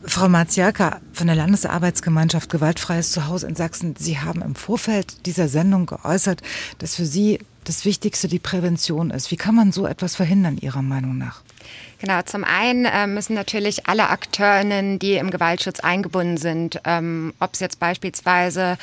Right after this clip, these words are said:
Speaker 2: Justiz, Polizei, äh, pädagogische Fachkräfte, die müssen eigentlich alle in ihrem Au-, in ihrer Ausbildung bereits Themen, ähm, f-, über also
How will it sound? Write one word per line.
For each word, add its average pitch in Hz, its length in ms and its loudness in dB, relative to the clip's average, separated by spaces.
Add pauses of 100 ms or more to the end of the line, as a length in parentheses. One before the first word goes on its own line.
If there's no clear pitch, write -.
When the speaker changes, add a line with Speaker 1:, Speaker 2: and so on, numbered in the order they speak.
(260)
Speaker 2:
Justiz, - 920 -4
Polizei, 185 840 2 (400)
äh, 190 240 2
pädagogische 196 560 -4
Fachkräfte, 196 680 0
die 202 100 -4
müssen 208 240 -2
eigentlich - 480 -2
alle 226 540 2
in 214 160 -4
ihrem 202 300 -2
Au-, 185 320 2
in 202 120 -2
ihrer 175 240 0
Ausbildung 185 500 -2
bereits 175 520 -2
Themen, 185 420 0 (400)
ähm, 170 640 0
f-, - 320 -10
über 170 520 2 (420)
also 165 280 -4